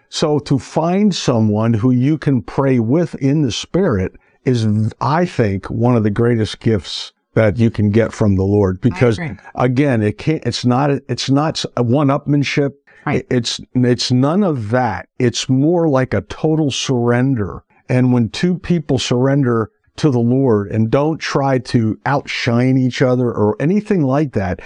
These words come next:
Speaker 1: but just surrender to the Lord, the results, we don't even, uh,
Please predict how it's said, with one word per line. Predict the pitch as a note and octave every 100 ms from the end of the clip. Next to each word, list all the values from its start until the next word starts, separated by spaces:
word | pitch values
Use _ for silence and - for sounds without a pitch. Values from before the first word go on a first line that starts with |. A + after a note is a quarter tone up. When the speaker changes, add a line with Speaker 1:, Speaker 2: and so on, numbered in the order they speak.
| - -
Speaker 1:
but | D#3+
just | F#3+ - -
surrender | - A#2+ A2+ C3+ E3+ E3+ C#3
to | - C#3
the | B2
Lord, | A#2 C#3+ C3+ G#2 F#2+ _ -
the | C3+ A2+ A#2
results, | A#2 A#2 G#2 G#2 B2+ G#3+ A#2+ - - -
we | C#3+ F#3
don't | B3 F3+
even, | C3
uh, | A#2